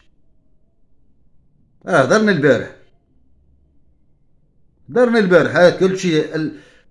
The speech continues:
ألفين وتسعطاش يلا خرج المرسوم، إصلاح سنة ديك التقاعد راه بدا بسنتين قبل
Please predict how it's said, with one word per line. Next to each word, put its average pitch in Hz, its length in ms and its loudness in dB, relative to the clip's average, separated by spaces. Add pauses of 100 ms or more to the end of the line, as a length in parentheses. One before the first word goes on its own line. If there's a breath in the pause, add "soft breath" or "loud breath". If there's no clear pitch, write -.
(200)
ألفين 196 300 4
وتسعطاش 175 600 0
يلا 170 220 -2
خرج 175 220 -4
المرسوم، 139 640 -6 (1900)
إصلاح 180 280 -2
سنة 185 200 -2
ديك 185 120 -4
التقاعد 170 340 -4
راه 170 100 2
بدا 170 460 -2 (320)
بسنتين 175 800 2
قبل 123 320 -4